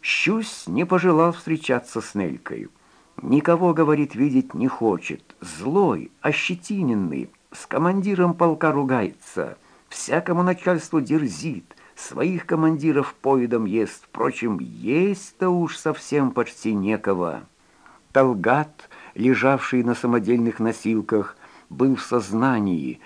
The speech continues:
шепотом попросил: "Женщин, Нель, руку дай!" Она дала ему руку. Он благодарно прижал ее к груди и так вот держал ее, пока шли к лодке.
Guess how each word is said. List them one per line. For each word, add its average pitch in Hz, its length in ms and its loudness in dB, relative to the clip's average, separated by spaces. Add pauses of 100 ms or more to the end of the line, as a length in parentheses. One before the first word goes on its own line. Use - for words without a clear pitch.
(120)
шепотом 113 520 0
попросил: 95 680 -4 (1000)
"Женщин, 135 1000 -4 (120)
Нель, 151 340 0 (600)
руку 156 920 2 (260)
дай!" 175 840 -2 (800)
Она 151 300 4
дала 139 340 2
ему 127 260 2
руку. 113 460 -2 (720)
Он 135 240 6
благодарно 120 600 2
прижал 117 580 0
ее 113 300 2
к 107 40 -2
груди 104 680 -2 (420)
и 131 120 0
так 151 220 0
вот 143 180 2
держал 131 640 0
ее, 82 580 -2 (400)
пока 104 260 0
шли 110 240 -2
к 107 120 -4
лодке. 95 580 -6